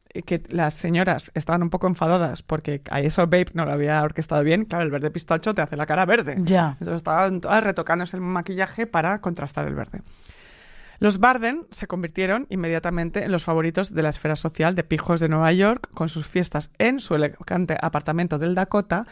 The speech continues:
Speaker 1: y yo me pregunto
Speaker 2: Yoko
Speaker 1: si en algún
Speaker 2: Ono.
Speaker 1: momento se habrán cruzado con Johnny y Yoko, ¿no?
Speaker 2: Sí.
Speaker 1: Qué cosa más extraña.
Speaker 2: Hombre,
Speaker 1: Esa, esta
Speaker 2: totalmente.
Speaker 1: re-, porque
Speaker 2: Dos mundos, la contracultura y la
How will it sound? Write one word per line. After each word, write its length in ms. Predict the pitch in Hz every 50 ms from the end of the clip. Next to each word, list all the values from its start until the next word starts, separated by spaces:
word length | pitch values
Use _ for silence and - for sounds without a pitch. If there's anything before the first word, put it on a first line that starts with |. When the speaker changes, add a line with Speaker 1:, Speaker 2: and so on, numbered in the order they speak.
| - - - - -
Speaker 1:
y 100 | - -
yo 120 | 156 151
me 160 | 170 165 165 180
pregunto 760 | - - - - - - 170 151 156 165 165 160 160 190 127
Speaker 2:
Yoko 120 | 196 165 190
Speaker 1:
si 40 | 190
en 80 | 170
algún 180 | 175 170 165 165
Speaker 2:
Ono. 80 | 165 165
Speaker 1:
momento 280 | 165 170 170 - 214 269
se 140 | - -
habrán 180 | 170 139 143 156
cruzado 400 | 156 - 156 156 156 156 180 214
con 540 | - - 151 143 139 135 147 165 156 135 139
Johnny 200 | 147 147 147 139 139
y 20 |
Yoko, 320 | 196 285 330 - - - - _ _ -
¿no? 60 | 175 220
Speaker 2:
Sí. 220 | 190 165 147 135
Speaker 1:
Qué 120 | 131 170 156
cosa 260 | - - 160 - -
más 160 | 180 170 147 -
extraña. 480 | - - - - 226 - - - -
Speaker 2:
Hombre, 220 | 185 175 170 160 170
Speaker 1:
Esa, 320 | 175 151 147 156 160 156
esta 140 | 160 151 151
Speaker 2:
totalmente. 200 | 175 156 160 156
Speaker 1:
re-, 60 | - -
porque 200 | - 165 185 190
Speaker 2:
Dos 140 | 180 - -
mundos, 340 | 202 202 190 180 180 156
la 100 | 165 175
contracultura 800 | 160 175 165 160 170 165 160 175 165 156 190 196 196 202 202 202
y 120 | 190 180 165
la 300 | 160 160 160 160 156